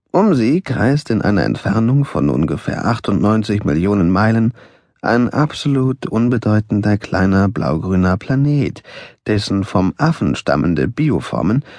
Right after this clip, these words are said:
so erstaunlich primitiv sind, dass sie Digitaluhren noch immer für eine unwahrscheinlich tolle Erfindung halten. Dieser Planet hat, oder besser gesagt hatte,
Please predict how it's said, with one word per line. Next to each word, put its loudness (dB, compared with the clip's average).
so 0
erstaunlich 0
primitiv 0
sind, -2
dass 0
sie 2
Digitaluhren 0
noch 0
immer 2
für -2
eine 0
unwahrscheinlich 0
tolle 0
Erfindung 0
halten. -6
Dieser 2
Planet 2
hat, 0
oder 2
besser 0
gesagt -2
hatte, 2